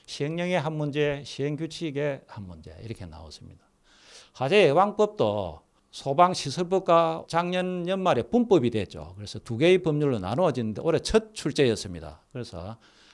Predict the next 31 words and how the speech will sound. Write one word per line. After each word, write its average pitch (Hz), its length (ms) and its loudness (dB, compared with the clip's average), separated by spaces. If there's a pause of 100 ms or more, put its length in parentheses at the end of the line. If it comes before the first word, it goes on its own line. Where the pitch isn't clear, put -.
화재 165 300 2
예방법에 185 440 6
네 117 160 0
문제가 190 400 4
나왔는데 123 720 -4
법률의 180 380 0
한 151 100 -2
문제, 170 600 2 (540)
법률과 175 500 4
시행령을 165 560 0
연계해서 139 580 2
두 110 100 -8
문제, 101 400 -10 (280)
그 110 120 -12
다음에 147 520 0 (180)
시행령 190 640 -2
단독으로 175 640 4
한 143 160 -6
문제가 107 380 -4
나왔습니다. 85 560 -14 (960)
그 - 100 -10
다음 170 100 0
소방시설법은 151 1400 2
총 156 280 -10
여섯 247 260 2
문제가 117 440 -2
나왔습니다. 90 640 -12
많이 110 260 -6
나온 135 260 0
편입니다. 85 380 -14
그죠? 90 300 -18